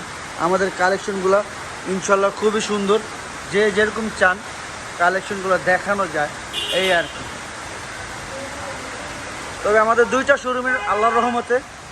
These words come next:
মাশাআল্লাহ ভালো কালেকশন আছে। আমরা বাংলাদেশ সেকেন্ড হ্যান্ড গাড়ি বিক্রি করি, এটা কনফার্ম যে সেকেন্ড হ্যান্ড গাড়ি বিক্রি করি, বাংলাদেশ সেকেন্ড হ্যান্ড গাড়িগুলো বিক্রি করি,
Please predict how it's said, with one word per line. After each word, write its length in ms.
মাশাআল্লাহ 480
ভালো 300
কালেকশন 320
আছে। 320
আমরা 200
বাংলাদেশ 460
সেকেন্ড 240
হ্যান্ড 200
গাড়ি 160
বিক্রি 280
করি, 260
এটা 180
কনফার্ম 420
যে 100
সেকেন্ড 240
হ্যান্ড 200
গাড়ি 140
বিক্রি 280
করি, 200
বাংলাদেশ 400
সেকেন্ড 260
হ্যান্ড 180
গাড়িগুলো 340
বিক্রি 340
করি, 120